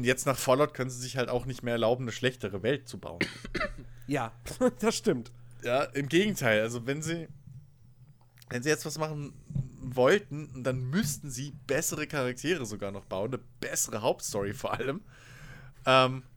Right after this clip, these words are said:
Speaker 1: und halt eine noch bessere Welt. Also sie bauen sich halt auch diesen, dieses Ding immer höher, was ja
Speaker 2: Mhm.
Speaker 1: Rockstar auch macht, weshalb Rockstar halt auch irgendwie x Jahre immer braucht für ihre Spiele.
Speaker 2: Ja.
Speaker 1: Und,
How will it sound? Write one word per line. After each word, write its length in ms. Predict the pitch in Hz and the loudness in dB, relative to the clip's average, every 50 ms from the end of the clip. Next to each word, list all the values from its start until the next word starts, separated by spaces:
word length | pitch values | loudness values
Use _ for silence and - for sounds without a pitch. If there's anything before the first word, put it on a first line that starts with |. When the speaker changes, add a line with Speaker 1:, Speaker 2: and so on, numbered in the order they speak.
| - - | -12 -2
Speaker 1:
und 120 | - 147 143 | -2 -2 0
halt 200 | 160 151 151 - | -2 -4 -4 -4
eine 100 | 143 139 | -8 -8
noch 400 | 135 135 151 208 208 190 156 151 | -8 -2 2 2 2 2 0 -4
bessere 400 | - - 156 156 - - 143 131 | 0 0 2 2 2 -2 0 2
Welt. 240 | 156 160 147 120 - | 4 4 4 4 0
Also 220 | 123 113 123 127 117 - - - | -2 -2 -2 -4 -4 -8 -16 -16
sie 140 | - 113 127 | -10 -8 -8
bauen 320 | 120 - 135 131 156 165 156 | -2 2 2 2 2 2 0
sich 160 | 147 143 151 | -4 -2 -2
halt 140 | 147 131 - | -2 0 2
auch 180 | 139 147 147 | 0 0 0
diesen, 300 | - - 131 131 131 - - - - - - | -2 -10 -10 -10 -12 -14 -16 -20 -20 -14 -10
dieses 240 | 127 120 120 117 - | -8 -6 -6 -8 -4
Ding 180 | - 139 127 - - | -4 -6 -6 -6 -6
immer 360 | - 156 156 143 143 135 127 123 | -4 -4 -2 0 0 0 2 2
höher, 320 | 135 160 156 120 90 - - - - - - - - - | 2 2 2 0 0 -2 -8 -20 -20 -20 -20 -20 -12 -8
was 100 | 117 - | -2 -2
ja 80 | 139 - - - - - | -2 -2 -4 -14 -10 -4
Speaker 2:
Mhm. 300 | 147 151 156 151 147 151 - | 0 0 2 2 0 2 2
Speaker 1:
Rockstar 420 | 139 139 - - - 139 127 120 | 2 2 2 6 8 8 8 10
auch 320 | 147 165 170 - - - - | 10 10 10 8 4 0 -2
macht, 460 | - 110 107 92 - - - - - - - - - - | 0 2 2 2 2 0 -10 -12 -18 -20 -20 -20 -18 -12
weshalb 480 | - 107 - - 117 110 110 - - - | -10 -8 -4 0 0 0 0 0 -4 -2
Rockstar 380 | 113 113 - - - 113 107 107 | -2 -2 -2 -2 0 0 2 2
halt 200 | 104 107 - - | 2 0 4 4
auch 240 | 123 120 113 - | 4 4 4 2
irgendwie 320 | - 101 101 - - 92 - | -10 -12 -12 -10 -12 -10 -10
x 220 | 135 - - - - | -8 -8 -6 -4 0
Jahre 320 | 113 101 107 127 127 113 | 0 2 2 2 0 -2
immer 180 | 98 90 98 92 | -4 -6 -8 -10
braucht 280 | - - - - - | -10 -12 -14 -14 -14
für 100 | - - | -12 -10
ihre 160 | 98 95 - | -10 -10 -10
Spiele. 400 | - - - 98 95 - - - - - - - - - - - - - - - - - - - | -14 -18 -16 -18 -16 -16 -18 -20 -20 -20 -20 -20 -20 -20 -20 -20 -20 -20 -20 -20 -20 -20 -6 0
Speaker 2:
Ja. 160 | 156 151 151 - - - - - | 2 2 2 0 -6 -20 -20 -8
Speaker 1:
Und, 320 | - 107 107 101 98 98 | -2 -2 -2 0 -2 -6